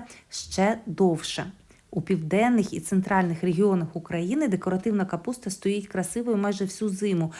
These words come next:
особливо якщо є сніг. Він захищає від морозу. У північних областях та при безсніжних морозах нижче мінус дванадцять вона вимерзає,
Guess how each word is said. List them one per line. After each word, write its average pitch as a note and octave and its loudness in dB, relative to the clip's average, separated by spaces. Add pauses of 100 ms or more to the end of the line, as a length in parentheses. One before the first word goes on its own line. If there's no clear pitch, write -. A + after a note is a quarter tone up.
(200)
особливо F#3+ -2
якщо G#3+ -2
є F#3+ 0
сніг. F3 -2 (220)
Він F#3 4
захищає G3 -2
від F3 -4
морозу. F#3+ 0 (320)
У A3+ 2
північних C#4+ 0
областях G3+ 0
та G3+ 2
при G3+ 0
безсніжних F#3+ 0
морозах B3+ 0 (240)
нижче A3 2
мінус G3 4
дванадцять D#4+ 0
вона C4 2
вимерзає, B3 2